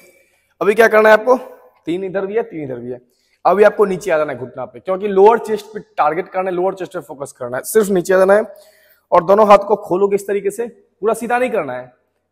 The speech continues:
हाथ को इस तरीके से, elbow को मोड़ के ही रखना है इस तरीके से। और क्या करना है, नीचे की तरफ, पूरा नीचे की तरफ लाओ, सटाओ, ठीक है। सटाओगे नहीं तो separate इतना, इतना तक लाना है, ठीक है। पूरा खोलोगे,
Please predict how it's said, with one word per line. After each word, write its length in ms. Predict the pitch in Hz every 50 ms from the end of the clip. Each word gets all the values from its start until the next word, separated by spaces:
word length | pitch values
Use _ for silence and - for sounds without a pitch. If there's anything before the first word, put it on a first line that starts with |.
| _ _ -
हाथ 220 | - 156 - - -
को 80 | - 202
इस 120 | 196 -
तरीके 240 | - 196 196 202 185
से, 100 | 156 160
elbow 240 | - 151 165 175 202 196
को 100 | - 190
मोड़ 180 | 185 196 196 190
के 80 | 196
ही 60 | 196
रखना 180 | 180 143 - 143
है 40 | 127
इस 100 | 117 -
तरीके 240 | 127 117 113 120 104
से। 120 | 104 127 _ _ _ _ _ _ _ _ _ _ -
और 140 | 175 190 196
क्या 100 | 208 196
करना 180 | 202 202 202
है, 60 | 202 196
नीचे 340 | 160 151 156 165 165 190 180
की 80 | 180
तरफ, 260 | 170 - 170 - _ -
पूरा 140 | - 220 214
नीचे 260 | 202 196 190 202 202
की 60 | 190
तरफ 160 | 180 190 190 190
लाओ, 160 | 214 240 240 233 - - - - - - - -
सटाओ, 300 | - - 147 147 143 131 127 - - _ _ _ -
ठीक 120 | 165 165 175
है। 80 | 165 147
सटाओगे 440 | - - 143 - 180 185 196 196
नहीं 180 | 196 202 233 269 254 _ _ _ _ _ - -
तो 80 | 190
separate 520 | - - 190 175 - - 190 180 - - _ - 202
इतना, 220 | 202 196 - -
इतना 180 | 202 - 180 170
तक 100 | 165 156
लाना 240 | 143 131 127 127
है, 80 | 123 131
ठीक 140 | 131 180 175
है। 80 | 202 208 - _ _ _ _ _ _ _ _ _ _ _ _ _ - -
पूरा 120 | 185 196 196
खोलोगे, 400 | 196 - 190 196 214 220 247